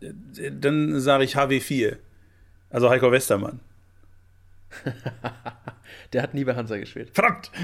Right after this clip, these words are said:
Speaker 1: <laughs> Aber er hat lange beim H S V gespielt.
Speaker 2: Der hat lange beim H S V gespielt, ja, aber ich glaub, der hat fast genauso lange oder sogar noch länger bei Schalke gespielt, oder?
Speaker 1: Ja, da war ich mir nicht ganz sicher, aber ich hab, ich hab gedacht, das ist ja manchmal auch nur eine Saison oder so.
Speaker 2: Mhm.
Speaker 1: Und,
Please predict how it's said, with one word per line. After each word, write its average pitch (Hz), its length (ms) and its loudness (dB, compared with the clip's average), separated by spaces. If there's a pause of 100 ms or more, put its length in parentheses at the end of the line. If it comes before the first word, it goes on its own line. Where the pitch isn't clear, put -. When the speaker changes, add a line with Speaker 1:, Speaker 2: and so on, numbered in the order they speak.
(480)
Speaker 1:
<laughs> - 720 2
Aber 175 180 6
er 170 60 6
hat 185 100 2
lange - 160 2
beim 196 220 6
H 185 140 8
S 185 100 4
V 220 180 6
gespielt. 143 320 4
Speaker 2:
Der 143 80 8
hat 143 60 6
lange 147 180 6
beim 180 120 4
H 170 100 6
S 175 60 4
V 208 100 4
gespielt, 139 260 0
ja, 110 140 4
aber 143 100 4
ich 120 60 2
glaub, 131 120 2
der 123 80 0
hat 117 80 -2
fast - 200 -6
genauso 139 280 -2
lange 143 280 -2
oder 123 260 2
sogar 120 160 -2
noch 117 120 -2
länger 127 220 0
bei 117 80 0
Schalke - 300 -6
gespielt, - 300 -16
oder? 143 200 -14 (260)
Speaker 1:
Ja, 131 180 4
da 135 160 4
war 139 100 6
ich 143 100 0
mir 143 80 4
nicht 143 140 -2
ganz 131 160 2
sicher, 143 240 4
aber 113 120 6
ich 113 100 0
hab, 120 180 4
ich 110 100 0
hab 127 140 0
gedacht, 123 220 4
das 117 120 -2
ist 123 120 -4
ja 131 80 4
manchmal 131 280 2
auch 117 60 -2
nur 123 100 2
eine 123 200 2
Saison 123 500 4
oder 113 200 2
so. 110 320 2
Speaker 2:
Mhm. 120 60 -2
Speaker 1:
Und, 110 480 -4